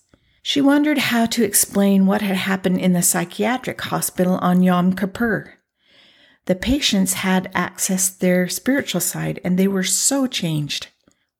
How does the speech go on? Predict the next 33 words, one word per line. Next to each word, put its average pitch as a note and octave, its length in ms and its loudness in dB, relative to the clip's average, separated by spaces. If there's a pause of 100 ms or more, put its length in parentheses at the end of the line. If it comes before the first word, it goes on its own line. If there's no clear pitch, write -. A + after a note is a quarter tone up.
(140)
What C4 320 -2
is G3 200 2
it G3 120 2
about E3+ 360 -4
spirituality E3+ 720 0
that E3 240 -4
can E3 140 -8
help - 400 -4
people F#3 300 -2
with E3+ 140 0
serious G#3 580 2
mental F3 360 -2
illness E3 440 -2
to - 120 -8
function E3 500 -4
better? D3+ 400 -8 (600)
Is E3+ 260 2
there G#3+ 200 2
a G#3+ 100 0
scientific G#3 600 0
connection F#3+ 480 0
between F#3 380 0
spirituality F3 880 -2
and D#3+ 120 -4
healing? F3+ 480 0 (560)
Doctor A#3 300 0
Miller F#3+ 320 4
went F3+ 180 2
on F3+ 160 0
to F#3 80 -8
publish F3+ 560 -4
the E3+ 140 -2
results E3 420 -2